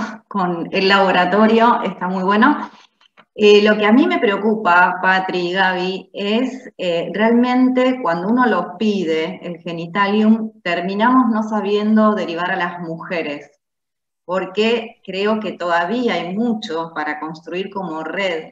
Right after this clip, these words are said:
en laboratorio, creo que hay dos partes para construir. Uno que es la solicitud desde la clínica,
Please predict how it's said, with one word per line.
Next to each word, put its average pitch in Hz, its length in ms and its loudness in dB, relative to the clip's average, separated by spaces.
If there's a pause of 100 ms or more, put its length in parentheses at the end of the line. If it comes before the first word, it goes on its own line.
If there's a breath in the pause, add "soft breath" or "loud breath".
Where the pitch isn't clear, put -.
(100)
en 160 160 -14
laboratorio, 160 1120 -6 (420)
creo 233 160 2
que 254 60 0
hay 226 180 0 (100)
dos 220 240 -4
partes 202 380 0
para 147 220 -6
construir. 147 560 -10
Uno 262 340 2
que 226 60 -2
es 214 140 -6
la 175 200 -4
solicitud 185 800 -8
desde 170 280 -6
la 156 200 -6
clínica, 233 800 -4